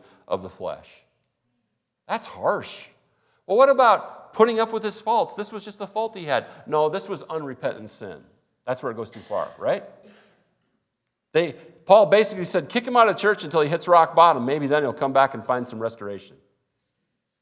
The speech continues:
But here we're told in Ephesians four, verse two, to make allowances for another's faults. This was more than a fault. Again, it was living, living in open sin. This was a man flying his sin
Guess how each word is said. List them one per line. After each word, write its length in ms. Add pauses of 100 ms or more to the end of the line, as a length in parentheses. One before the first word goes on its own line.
(840)
But 140
here 260
we're 180
told 680 (600)
in 100
Ephesians 960 (180)
four, 720
verse 260
two, 540 (300)
to 100
make 180
allowances 640
for 180
another's 360
faults. 340 (260)
This 200
was 180
more 300
than 100
a 80
fault. 320
Again, 200
it 80
was 120
living, 400
living 300
in 80
open 240
sin. 300
This 160
was 120
a 40
man 280 (220)
flying 540
his 200
sin 560